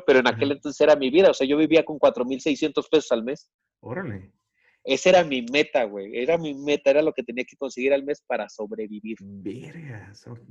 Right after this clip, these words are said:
Speaker 1: Y, y, y no lo lograba a veces, güey. O sea, era, era, estaba culero.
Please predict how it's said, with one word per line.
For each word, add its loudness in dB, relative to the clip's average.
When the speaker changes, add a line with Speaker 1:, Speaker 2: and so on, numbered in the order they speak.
Speaker 1:
Y, -4
y, -2
y -2
no 6
lo 4
lograba 4
a 2
veces, -2
güey. -6
O -14
sea, -2
era, 4
era, -2
estaba -6
culero. -4